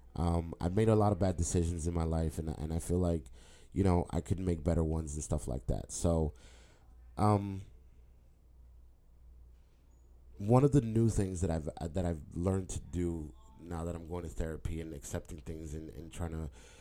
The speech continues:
you know, go over things in my head and making sure that things are good is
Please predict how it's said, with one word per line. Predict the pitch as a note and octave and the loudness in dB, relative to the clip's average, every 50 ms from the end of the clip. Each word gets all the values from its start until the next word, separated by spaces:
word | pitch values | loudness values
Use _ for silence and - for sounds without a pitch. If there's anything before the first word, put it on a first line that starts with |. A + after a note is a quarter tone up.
| - - - | -20 -20 -8
you | - F2+ | -6 -2
know, | F#2 F#2 E2 D#2+ D2+ D#2 C#2+ - | 2 2 2 2 2 -2 -4 0
go | - F#2 F#2+ | 2 4 4
over | F#2+ F2+ E2+ F2+ | 4 4 0 -2
things | - F2+ E2 D#2 D2+ | -2 -2 -4 -4 -4
in | D#2+ D#2 | -4 -2
my | D2+ D2 | 0 0
head | E2 E2+ E2+ D#2+ D#2 D2 | 0 2 2 2 2 2
and | D2+ D2+ D2+ D#2 | 0 -2 -2 -6
making | D#2 - - - | -6 -8 -8 -10
sure | - - D#2+ | -6 -4 -2
that | D2+ D2+ - | -2 -2 -2
things | - D#2+ D2+ C#2 | -4 -6 -6 -6
are | C#2+ C#2+ | -8 -10
good | C#2 C#2+ E2 E2 D#2+ D2+ | -6 -4 -4 -4 -2 -2
is | D2+ D2+ D2 - | -4 -4 -6 -8